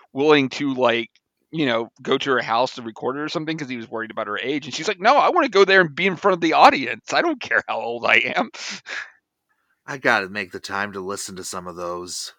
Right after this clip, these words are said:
Speaker 1: I, I've not listened to all of them, but the ones I've, uh, listened to are really good. I, uh,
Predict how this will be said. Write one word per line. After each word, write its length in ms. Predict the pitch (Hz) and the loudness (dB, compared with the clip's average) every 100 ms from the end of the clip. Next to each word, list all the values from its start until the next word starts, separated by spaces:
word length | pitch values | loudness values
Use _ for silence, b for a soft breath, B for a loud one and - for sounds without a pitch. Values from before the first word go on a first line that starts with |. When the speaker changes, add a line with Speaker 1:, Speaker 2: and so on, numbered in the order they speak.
| _ _ _ _ _ _ - | _ _ _ _ _ _ 0
Speaker 1:
I, 120 | 160 170 | 2 4
I've 320 | 170 160 143 | 2 0 0
not 200 | 185 180 | 2 2
listened 220 | 180 170 | 0 4
to 40 | |
all 160 | 147 160 | 6 6
of 60 | 156 | 4
them, 100 | 151 | -2
but 100 | 151 | -4
the 60 | |
ones 180 | 147 139 | -4 -2
I've, 160 | 139 123 - - | -4 -6 -16 -4
uh, 80 | 127 - | -2 0
listened 380 | 139 135 131 | 0 0 -2
to 140 | 127 127 | -2 -2
are 180 | 120 117 | -2 -4
really 260 | 123 123 117 | -2 -2 0
good. 280 | 120 117 113 | 2 2 2
I, 140 | |
uh, 80 | 117 | -2